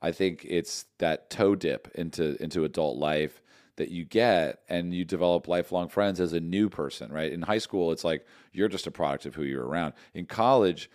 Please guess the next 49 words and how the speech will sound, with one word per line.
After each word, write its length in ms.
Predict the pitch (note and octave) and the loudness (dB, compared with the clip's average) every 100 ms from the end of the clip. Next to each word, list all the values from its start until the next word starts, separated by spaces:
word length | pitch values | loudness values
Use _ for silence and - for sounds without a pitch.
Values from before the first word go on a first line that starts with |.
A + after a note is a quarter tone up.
| - - | -14 -14
it's 120 | E2 | -12
big 280 | - A#2 G#2+ | 2 2 4
enough 340 | F#2+ F2 - | 0 0 -2
that 120 | D#2+ | -4
you 140 | D#2 F2 | -4 -6
can 180 | F2 | -8
go 240 | D2 F2+ F2 | -4 0 2
out 260 | F2 D#2+ | 2 -2
and 120 | D#2+ E2 | -4 -6
meet 180 | E2 | -4
new 120 | D#2+ D#2 | -4 -4
people. 220 | G#2+ E2+ | -2 0
I 60 | A2 | 4
mean, 120 | A#2+ | 4
I 100 | B2+ | 4
ended 180 | A#2+ G#2+ | 4 0
up 80 | |
doing 180 | G2+ F#2+ | 2 0
that 140 | F2 E2 | 2 0
on 100 | D#2 | -2
my 160 | D#2 | -2
own, 420 | E2 E2+ D#2 D2 - - - _ _ | 0 0 -2 -6 -14 -20 -20 _ _
but 220 | G2 F2 - | 2 4 4
I, 160 | F#2+ - | 0 2
I, 160 | F#2+ F#2 - _ _ - | 0 0 -10 _ _ -2
I 120 | G#2 | 0
would, 320 | F#2 G#2 A2 | 4 2 2
I 60 | F2+ | -2
went 180 | G2+ G#2+ | -4 -4
to 60 | |
breakfast 440 | F#2 G2+ - G2+ - | -2 -2 -2 -8 -8
this 140 | - | -10
morning. 360 | F#2+ G2+ F2 D#2 | -4 -2 -2 -2
I 60 | |
live 160 | E2 D#2+ | -2 -2
in 60 | E2 | -2
Austin 400 | E2+ - D#2+ D2 | -4 -6 -10 -8
now. 280 | C#2+ D2 | -6 -6
You 80 | D#2+ | -6
know, 80 | D2 | -6
I'm 120 | D2+ | -6
in 80 | D2+ | -8
Austin, 520 | C#2 D2 - D2 D2 | -8 -10 -10 -8 -8
and 120 | C#2+ | -10
it's 100 | C#2 | -12
been 160 | - D2+ | -14 -14
two 160 | - D2+ | -10 -6
years, 360 | C#2+ C#2+ D2+ | -4 -4 -6
and, 140 | D2 | -10